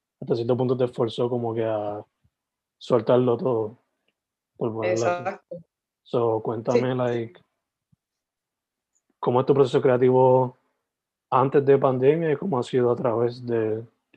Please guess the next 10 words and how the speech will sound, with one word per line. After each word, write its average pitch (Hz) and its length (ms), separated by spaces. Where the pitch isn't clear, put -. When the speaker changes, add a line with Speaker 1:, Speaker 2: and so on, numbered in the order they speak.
Speaker 1:
este 120 240
periodo 113 380
tan 107 240
raro? 117 260
Speaker 2:
Mm, 214 220
pues, 202 420
antes 254 280
de 311 80
la 302 120
pandemia 294 800